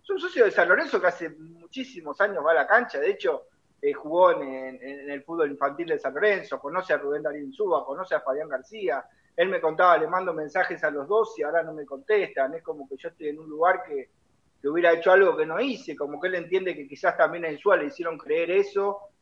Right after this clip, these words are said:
y lo marcaron de alguna manera a dedo, ¿no? A Darío Lachera, decir, bueno, fue él.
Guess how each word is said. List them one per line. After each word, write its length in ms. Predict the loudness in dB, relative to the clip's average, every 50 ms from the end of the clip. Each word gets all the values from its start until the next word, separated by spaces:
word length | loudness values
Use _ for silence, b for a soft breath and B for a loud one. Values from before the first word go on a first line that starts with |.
| _ -12
y 60 | -6 -6
lo 100 | -4 0
marcaron 400 | 0 0 4 6 4 4 6 4
de 60 | 2
alguna 200 | 0 2 0 0
manera 300 | 0 0 0 4 4 6
a 40 | 6
dedo, 400 | 6 6 6 6 4 2 -4 -2
¿no? 160 | 0 2 4
A 80 | 4 4
Darío 260 | 4 0 0 -2 -2
Lachera, 380 | -2 -2 -2 0 0 2 2 0
decir, 160 | -2 -4 -4
bueno, 240 | -4 -4 -4 -4 -4
fue 300 | -2 2 4 6 6 4
él. 160 | 4 0 -6